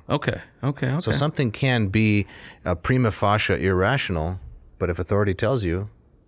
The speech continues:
Speaker 2: so what?
Speaker 1: And we, we don't see this amongst the Greeks.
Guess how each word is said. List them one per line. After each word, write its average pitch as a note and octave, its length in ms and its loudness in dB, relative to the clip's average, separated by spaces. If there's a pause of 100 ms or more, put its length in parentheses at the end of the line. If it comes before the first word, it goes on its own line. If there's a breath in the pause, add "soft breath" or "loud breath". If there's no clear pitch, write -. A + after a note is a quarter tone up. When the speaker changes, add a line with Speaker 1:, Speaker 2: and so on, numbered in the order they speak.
(440)
Speaker 2:
so - 140 0
what? - 180 0 (800 soft breath)
Speaker 1:
And D3+ 240 4
we, C#3+ 280 2 (560)
we C#3+ 120 2
don't C#3+ 260 4
see B2 160 4
this G#2+ 200 -2
amongst G#2 280 -2
the C3+ 60 -8
Greeks. - 500 -12